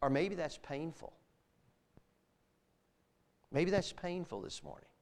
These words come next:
So I'm, I'm aware of that. I'm, I'm sensitive to that. But I want you, no matter what your initial reaction is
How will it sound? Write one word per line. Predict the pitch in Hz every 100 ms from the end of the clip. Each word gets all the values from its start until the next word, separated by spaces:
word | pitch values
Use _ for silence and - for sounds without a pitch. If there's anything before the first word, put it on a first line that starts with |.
| _ _ _ - - _ _
So | - 175 -
I'm, | 180 196 190
I'm | 180 180
aware | 165 151 180 202 190
of | 117 90
that. | - 55 55 - - _ _ _ _ _ _ _ _ _ - - -
I'm, | 123 123
I'm | - 120
sensitive | 110 - 202 208 202 147 110
to | -
that. | - 95 - 95 - - - - - - - _ _ _ -
But | 175 175 -
I | - 170 170 170 - -
want | - 180 185 233 226
you, | 202
no | 185
matter | 175 180 160 -
what | 185 247 247
your | 170 185 214 214 190 - - - - _ _ _ _ -
initial | 139 175 202 - 180 143
reaction | 135 139 160 - - 151 117
is | 92 85 107 - -